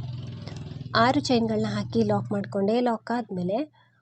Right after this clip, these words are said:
ಪಕ್ಕದಲ್ಲಿ ತ್ರೀ ಚೈನ್ ಇದೆಯಲ್ವಾ, so ಅಲ್ಲಿ ತ್ರೀ ಚೈನ್ ಇರೋ ಕಡೆ ಮತ್ತೆ ನಾವು ತ್ರೀ ಚೈನ್ನ ಹಾಕ್ಬೇಕು.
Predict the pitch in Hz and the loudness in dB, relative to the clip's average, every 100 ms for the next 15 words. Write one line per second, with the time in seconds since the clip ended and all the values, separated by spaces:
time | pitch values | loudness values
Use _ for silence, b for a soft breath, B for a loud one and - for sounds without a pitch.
0 | b _ 220 - 285 240 233 226 - 226 | b _ -2 2 4 6 6 4 4 2
1 | 220 240 226 214 202 208 196 220 285 - | 4 4 4 2 -2 -2 -2 -2 -2 0
2 | 233 220 226 233 233 240 269 247 226 208 | 2 2 2 0 2 2 4 4 2 0
3 | 202 220 240 208 - 233 226 233 208 220 | -2 -2 0 -2 0 0 0 0 2 2
4 | 233 214 196 196 202 - - 185 - | 2 2 0 -4 -10 -14 -12 -12 -4